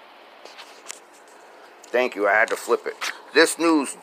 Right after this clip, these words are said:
just came out apparently, like, two years ago, if I'm not mistaken, and everybody's all gung-ho and shame on President Bush and this and that. And, uh, I got, uh, excuse me, Trump, but I got news for you guys. This book, okay, if you see right there,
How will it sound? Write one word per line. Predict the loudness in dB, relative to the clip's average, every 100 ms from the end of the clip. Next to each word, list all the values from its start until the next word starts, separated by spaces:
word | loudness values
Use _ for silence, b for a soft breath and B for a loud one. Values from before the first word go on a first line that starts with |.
| 0
just | 2 2 2
came | 2 2 4
out | 4
apparently, | 4 2 4 2 0 0
like, | 0 0 -4
two | -8 -4
years | 0 0 0
ago, | -4 -2 -2
if | -4
I'm | 0
not | 0 0
mistaken, | -2 -2 -2 -2 -10
and | -6
everybody's | -4 0 4 4 4 4
all | 6 6
gung-ho | 6 4 4 6 6 6
and | 2
shame | -2 -2 -2 0
on | -2
President | 0 -2 0 -2 -4 -2
Bush | 4 4 4
and | -4
this | -4 -4
and | -6 0
that. | 2 2
And, | -4 B B
uh, | 6
I | 8 6
got, | 6 4 4
uh, | 6 6
excuse | 6 2 -10 -8
me, | -10
Trump, | 0 0 0 0
but | 2
I | 4
got | 6 6
news | 4 -2
for | -4
you | -10
guys. | 0 2 2 -2 -12 B B B B -20 -20 -20 -20 -20 -20 0
This | 4 4
book, | 8 8 6 2 -20 -20 -20 -20 -20 -20 -14
okay, | -2 4 4
if | 2
you | -6
see | -6 2
right | 4 6
there, | 8 8 6